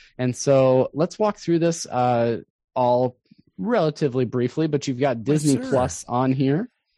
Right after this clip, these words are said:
Speaker 1: You have Disney Genie Plus as one of your first things. Did you invest your fifteen dollars?
Speaker 2: It's twenty there, twenty per day,
Speaker 1: Whoa.
Speaker 2: but it includes, uh, all of the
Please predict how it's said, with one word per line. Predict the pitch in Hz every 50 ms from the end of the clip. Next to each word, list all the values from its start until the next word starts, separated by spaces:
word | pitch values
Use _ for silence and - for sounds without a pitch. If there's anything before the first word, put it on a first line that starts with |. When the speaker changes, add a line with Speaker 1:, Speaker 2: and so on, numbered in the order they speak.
| _ _ _ _ _ _ _
Speaker 1:
You | - 139
have | 147 139 120 110
Disney | - 160 175 170 180 165
Genie | 151 127 135 156 160 156 139 -
Plus | - - 143 139 131 131 - -
as | 143 120 - 127
one | 131 127
of | 127
your | 120 113
first | - - 147 165 -
things. | - 135 120 120 117
Did | - 139 135 117
you | 131 135 135 131
invest | - 139 135 135 123 117 127 123 139 - - - - -
your | - 135 127
fifteen | - - 131 - - - 139 127
dollars? | 123 117 113 123 135 143 151 175 180 - _ _ _ _ -
Speaker 2:
It's | - 139 131 - -
twenty | - - - 180 196 220 - - 104 87 92 120 - - -
there, | - 87 92 82 73 71 92 117 139 - _
twenty | - - 131 127 - 110
per | 107 104 98
day, | 104 - 104 95 101 92
Speaker 1:
Whoa. | 95 95 98 95 98 95 98 - _ _ -
Speaker 2:
but | - 139 135
it | 143 143 131
includes, | 135 135 131 113 - - 135 135 131 127 127 123 120 117 - - - - - -
uh, | - 110 104 98 98 95 95 95 107 - _ _ _ _ _ _ -
all | 92 90 87 82 87 95 95
of | 104 104 92 82
the | 98 95 95 101